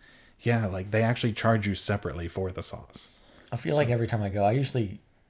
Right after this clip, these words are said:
Speaker 2: I used to go to a card shop all the time in Findlay, so I would go to the Findlay one,
Speaker 1: Mm-hmm.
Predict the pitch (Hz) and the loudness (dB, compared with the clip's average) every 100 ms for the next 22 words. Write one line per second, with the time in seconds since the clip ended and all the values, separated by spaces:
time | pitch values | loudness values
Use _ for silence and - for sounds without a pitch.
0 | _ - - 110 110 - 104 101 95 90 | _ -18 0 2 2 -2 0 0 0 -4
1 | 85 - - 95 - 92 92 87 90 - | -6 -8 -6 -4 -4 -6 -6 -6 -8 -8
2 | 95 92 87 - 101 87 85 - 92 92 | -8 -8 -8 -4 -4 -4 -8 -4 -2 -2
3 | 87 95 92 - 101 104 110 110 - - | -4 -6 -6 -6 -4 -4 -4 -4 -6 -2
4 | 107 101 | 0 2